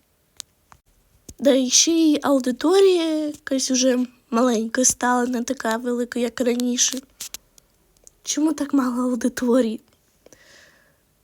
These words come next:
Не знаю, вам не подобається хата на Еми, не знаю, але я стараюсь, як я можу. Я вибачаюсь за моїм голосом, бо в мене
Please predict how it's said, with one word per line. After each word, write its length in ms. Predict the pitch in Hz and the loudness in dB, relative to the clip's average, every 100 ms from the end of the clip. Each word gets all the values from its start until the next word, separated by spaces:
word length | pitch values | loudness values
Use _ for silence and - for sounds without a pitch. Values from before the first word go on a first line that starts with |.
| _ _ _ _ | _ _ _ _
Не 100 | 269 | -4
знаю, 380 | 285 269 233 220 | -2 0 0 -2
вам 200 | 233 247 | -4 -2
не 140 | 254 | -2
подобається 880 | 269 311 247 240 254 262 247 226 233 - _ _ _ _ _ | 0 -2 -2 -2 -2 -2 -4 -4 -8 -12 _ _ _ _ _
хата 320 | - 277 269 | -4 -4 -2
на 140 | 247 233 - | -2 -2 -4
Еми, 320 | 262 247 240 - _ _ _ | -4 -2 -4 -8 _ _ _
не 140 | 269 | -4
знаю, 460 | 262 233 262 320 269 | -2 -2 -2 -2 -4
але 340 | 247 262 277 | -2 -2 0
я 300 | 269 269 269 | 0 -2 -2
стараюсь, 600 | 277 - 233 202 247 294 262 | -4 -4 -6 -4 -4 -4 -8
як 200 | 254 269 | -6 -6
я 80 | |
можу. 500 | 240 220 233 240 233 254 _ _ _ _ _ _ _ _ _ _ _ _ _ _ _ _ _ _ _ _ _ _ | -4 -2 -2 -2 -6 -14 _ _ _ _ _ _ _ _ _ _ _ _ _ _ _ _ _ _ _ _ _ _
Я 140 | 240 | -2
вибачаюсь 600 | 247 254 247 - 254 247 | 0 -2 -2 -2 -4 -4
за 60 | 262 | -4
моїм 320 | 247 262 247 - | -2 -2 -4 -6
голосом, 540 | 220 269 302 - 254 | -2 0 0 -2 -4
бо 300 | 226 254 240 254 _ _ _ - _ | -2 -2 -2 -6 _ _ _ -20 _
в 40 | |
мене 500 | 233 240 247 220 - | -4 -2 -2 -4 -6